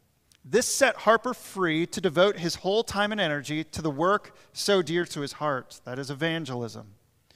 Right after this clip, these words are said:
Soon, in September of eighteen ninety-six,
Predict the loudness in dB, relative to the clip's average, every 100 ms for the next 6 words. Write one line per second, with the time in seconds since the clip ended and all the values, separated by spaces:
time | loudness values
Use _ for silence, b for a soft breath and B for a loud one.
0 | B B B B -4 0 2 0 -2 -4
1 | -2 4 4 4 4 2 0 -2 -2 -2
2 | 2 4 4 0 -8